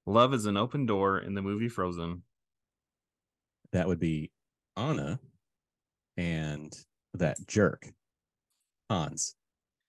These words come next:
Speaker 1: Correct. Ding, ding, ding, ding. Okay. This one would be a struggle for me,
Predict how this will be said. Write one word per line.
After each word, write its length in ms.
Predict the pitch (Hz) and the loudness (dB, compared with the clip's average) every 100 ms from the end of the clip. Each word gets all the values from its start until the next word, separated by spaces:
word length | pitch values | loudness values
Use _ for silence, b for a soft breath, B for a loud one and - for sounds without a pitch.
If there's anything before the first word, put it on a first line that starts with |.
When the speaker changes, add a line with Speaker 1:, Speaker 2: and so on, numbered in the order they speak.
| _ _ _ _ | _ _ _ _
Speaker 1:
Correct. 480 | - 110 110 - - - | 2 4 4 2 -10 0
Ding, 180 | 135 | 2
ding, 160 | 127 123 | 4 2
ding, 140 | 120 | 2
ding. 360 | 123 117 117 117 _ _ _ _ _ _ _ _ _ _ _ _ - | 0 0 -2 -4 _ _ _ _ _ _ _ _ _ _ _ _ -8
Okay. 300 | 120 107 87 _ _ _ _ _ _ _ _ _ _ _ _ - | -4 -4 -4 _ _ _ _ _ _ _ _ _ _ _ _ -8
This 180 | 139 | -6
one 320 | 156 160 151 135 | 0 2 4 4
would 120 | 113 | 4
be 100 | 101 | 0
a 60 | |
struggle 340 | 95 98 98 95 | 0 0 0 -2
for 140 | 95 | -4
me, 300 | 92 98 127 | -2 0 -2